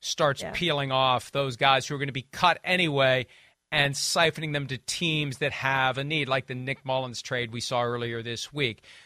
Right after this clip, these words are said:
Speaker 1: Raiders don't need him, don't want him as a backup to Derek Carr. They're happy with Jared Stidham.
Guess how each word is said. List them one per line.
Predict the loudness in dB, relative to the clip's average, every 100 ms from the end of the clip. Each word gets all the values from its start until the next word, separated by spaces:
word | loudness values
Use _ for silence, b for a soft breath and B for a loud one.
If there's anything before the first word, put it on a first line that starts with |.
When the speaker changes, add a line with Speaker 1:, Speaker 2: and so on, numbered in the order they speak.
| B
Speaker 1:
Raiders | -4 0 0 0 -2
don't | -2 -2 0
need | 0 0
him, | -2
don't | -2 -4 -2
want | 0 2 2
him | -2
as | -8
a |
backup | 2 4 4 2 -2 -2
to | -8
Derek | -4 -4 -6
Carr. | 0 4 4 2
They're | -2
happy | -2 -2 -4
with | -10
Jared | -8 -8
Stidham. | -6 -2 2 2 0